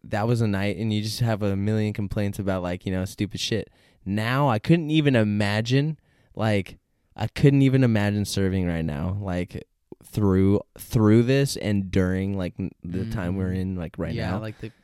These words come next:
Speaker 2: the people who have been servers throughout this pandemic, dude, oh my God.
Speaker 1: Like, I,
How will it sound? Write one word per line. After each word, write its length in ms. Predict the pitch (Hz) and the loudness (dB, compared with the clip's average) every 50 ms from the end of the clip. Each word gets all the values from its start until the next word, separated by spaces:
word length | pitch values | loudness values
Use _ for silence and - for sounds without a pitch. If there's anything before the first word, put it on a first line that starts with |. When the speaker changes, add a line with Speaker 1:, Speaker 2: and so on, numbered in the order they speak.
| _ | _
Speaker 2:
the 120 | 123 123 107 | -16 -14 -10
people 340 | - 156 147 143 - 151 | -8 -8 -8 -6 -6 -6
who 120 | 139 135 139 | -4 -4 -6
have 100 | 131 113 | -6 -8
been 220 | 110 127 120 117 110 | -10 -12 -12 -10 -10
servers 540 | - - 120 113 113 117 123 131 127 - | -12 -10 -10 -10 -10 -8 -8 -8 -8 -10
throughout 420 | - - 127 117 113 113 113 120 - | -10 -12 -12 -10 -10 -12 -12 -14 -14
this 180 | - 120 113 | -14 -14 -14
pandemic, 680 | - - 123 120 120 117 117 113 117 120 123 127 - _ _ 127 | -12 -12 -12 -12 -12 -12 -12 -12 -10 -10 -12 -14 -16 _ _ -16
dude, 360 | 127 127 131 135 135 131 127 - | -12 -8 -8 -6 -8 -8 -10 -12
oh 240 | 120 120 120 120 117 | -12 -12 -10 -10 -10
my 160 | 110 107 - - - 101 | -10 -12 -14 -16 -20 -20
God. 320 | - - 95 92 92 85 85 | -20 -20 -18 -18 -18 -14 -10
Speaker 1:
Like, 420 | 87 95 92 87 85 85 - - - - _ | -8 -6 -4 -4 -6 -6 -8 -10 -18 -18 _
I, 60 | - | -18